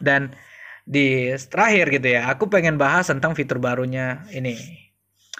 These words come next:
Kalian tau lah, di, kalau di TikTok, eh, di TikTok lagi kan, kebanyakan nonton TikTok nih ya. <laughs> Nyari pargoy-pargoy ya, enggak, enggak, enggak, canda weh. Habis itu, eh, kok habis itu? Di Instagram lagi ada fitur baru gitu,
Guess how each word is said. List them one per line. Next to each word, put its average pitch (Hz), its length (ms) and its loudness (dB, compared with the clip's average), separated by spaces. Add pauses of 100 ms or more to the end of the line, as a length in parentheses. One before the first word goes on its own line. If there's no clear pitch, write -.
(140)
Kalian 240 240 0
tau 262 160 2
lah, 135 240 0
di, 160 160 -14
kalau 202 240 2
di 208 160 0
TikTok, 196 320 -4
eh, 147 160 0
di 131 80 -8
TikTok 135 320 -4
lagi 160 240 2
kan, 165 240 0
kebanyakan 262 480 0
nonton 277 160 -4
TikTok 262 400 0
nih 233 160 2
ya. 208 80 2 (840)
<laughs> - 920 -8
Nyari 180 240 2
pargoy-pargoy 214 720 2
ya, 147 160 4
enggak, 156 160 2
enggak, 139 240 -4
enggak, 120 160 -8
canda 143 320 -2
weh. 123 80 -4 (400)
Habis 156 240 0
itu, 190 160 2 (560)
eh, 135 160 2
kok 143 160 -2
habis 143 160 0
itu? 139 320 2 (1000)
Di 165 240 4
Instagram 151 480 0
lagi 185 160 4
ada 202 160 2
fitur 175 240 0
baru 160 400 2
gitu, 123 320 -10